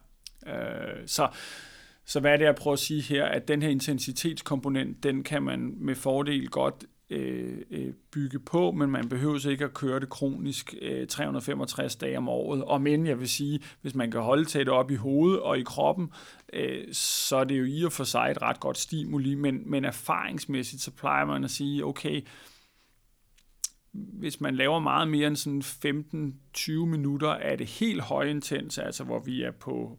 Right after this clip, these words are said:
Speaker 2: syv, otte, ni, øh, på den her skala, øh, man kan ikke lave meget mere end det på en træning, så er man færdig, altså så, så kan man ikke holde vattene.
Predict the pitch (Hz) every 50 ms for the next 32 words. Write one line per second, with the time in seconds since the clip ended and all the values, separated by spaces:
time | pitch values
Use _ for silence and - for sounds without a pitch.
0 | - _ _ - - - 147 139 135 - 135 127 127 135 135 139 156 165 156 156
1 | - - _ _ _ _ _ _ _ _ _ - - - 127 123 - - 135 -
2 | 135 131 127 131 135 - - - 131 123 123 135 143 - - - - - - -
3 | _ _ _ - _ _ _ - - - - - - - - - - _ _ _
4 | _ - - 165 - 127 120 131 127 147 156 147 151 147 147 156 160 151 151 156
5 | 160 160 156 151 151 151 147 - 147 147 - 160 147 139 135 - 143 135 143 151
6 | 151 139 - - 147 147 151 143 135 - - 127 135 151 160 165 - 113 120 131
7 | 120 139 135 131 - - - - - 147 151 160 160 156 147 - - 135 131 143
8 | 151 156 143 127 131 135 - - 147